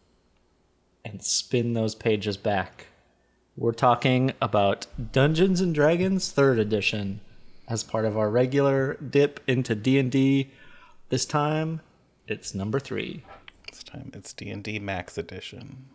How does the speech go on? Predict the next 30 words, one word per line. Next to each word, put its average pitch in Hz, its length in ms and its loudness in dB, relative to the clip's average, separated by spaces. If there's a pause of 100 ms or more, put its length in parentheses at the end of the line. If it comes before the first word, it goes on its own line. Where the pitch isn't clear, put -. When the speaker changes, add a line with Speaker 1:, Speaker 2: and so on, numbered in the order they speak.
(100)
Speaker 1:
It's 143 200 -4
Max's 165 580 2
edition. 233 680 0 (280)
Max 151 400 0
is 175 160 0
Max. 180 460 2
I 135 180 4
am 165 140 -2
still 170 260 0
Aaron. 175 540 -2
We're 127 140 2
going 139 340 4
it 147 100 4
alone. 151 560 4 (320)
We 123 140 2
have 113 160 0
split 147 420 2
the 127 80 -2
party. 139 480 2 (880)
Uh, 107 840 2 (1900)
I - 80 -4
don't 160 160 0
know. 143 320 0
It's 143 180 -2
D 180 160 4
and 170 120 2
D. 180 160 4
It's - 260 -4
third 185 200 4
edition. 117 440 -2